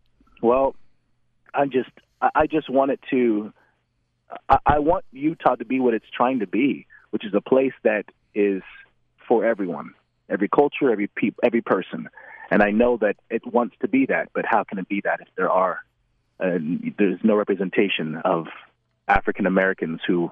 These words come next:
were once enslaved here in the state, you know, and who were a big part of, of laying the foundation of it, you know? And so, uh, I just wanna help it tell the full story, you know, and because it, it, it's our shared history, um, you know, and it's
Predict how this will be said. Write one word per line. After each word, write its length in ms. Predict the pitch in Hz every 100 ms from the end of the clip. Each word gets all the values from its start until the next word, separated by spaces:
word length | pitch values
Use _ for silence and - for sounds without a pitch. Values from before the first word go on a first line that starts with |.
| -
were 120 | 95
once 220 | 92 98 98
enslaved 540 | 87 104 104 82 -
here 160 | - 90
in 60 | 80
the 100 | 78
state, 320 | - 85 69 - - - - - -
you 80 | 87
know, 240 | 82 80
and 120 | 80
who 200 | 80 104
were 160 | 95 87
a 40 |
big 220 | - 90
part 280 | - 107 90
of, 160 | - 71 - - _ _ _ _ _ _ -
of 200 | 87 82
laying 280 | 87 101 113
the 60 | 98
foundation 600 | 110 98 98 170 - 175
of 120 | -
it, 140 | - - -
you 100 | 185
know? 220 | 165 156
And 140 | 85 -
so, 300 | 98 87 85 - - - - - - -
uh, 220 | 101 92 -
I 100 | 98
just 240 | 113 123 117
wanna 240 | 120 117
help 300 | - 113 107 - -
it 120 | 113 -
tell 160 | - 117
the 100 | 107
full 220 | - 107 -
story, 380 | 104 80 71 - - -
you 100 | 101
know, 220 | 92 90
and 240 | 92 90 -
because 320 | 110 113 95 - - - -
it, 100 | 117
it, 200 | - 127
it's 200 | - 170
our 120 | 196 190
shared 320 | - 185 156
history, 640 | 123 120 - 101 95 - 107 98
um, 400 | 95 90 90 104
you 140 | 123
know, 240 | 104 101 101
and 160 | 95
it's 160 | 95